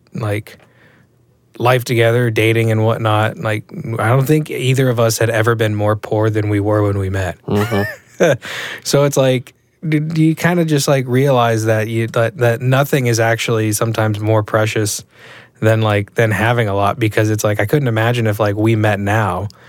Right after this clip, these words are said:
Speaker 1: and then it's like trying to figure out how, like, your life fits together, like, financially and all this other stuff. And it's like,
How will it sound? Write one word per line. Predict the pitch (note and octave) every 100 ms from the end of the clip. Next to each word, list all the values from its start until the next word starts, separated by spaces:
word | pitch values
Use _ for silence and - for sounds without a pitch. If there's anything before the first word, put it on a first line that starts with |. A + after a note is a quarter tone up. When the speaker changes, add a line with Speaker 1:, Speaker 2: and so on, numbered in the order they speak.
| - - - -
Speaker 1:
and | A2
then | G#2+
it's | G#2+ A2+
like | G#2+ G2+
trying | B2+
to | A#2
figure | G#2 A#2 A2+
out |
how, | G#2 A2+ A2+
like, | G#2+ G2+ G#2+
your | A2+ A#2
life | A2+ G#2+ G2
fits | A2+ -
together, | A2+ A2 G#2+ A2 A2 G#2+
like, | G2 G2
financially | - G#2 A2 A2 A2 G#2+ G#2 G#2+
and | G#2
all | G#2+ G#2
this | G2
other | G#2+ G#2+
stuff. | G2 A2 G#2
And | A2
it's | G#2+
like, | G#2+ G#2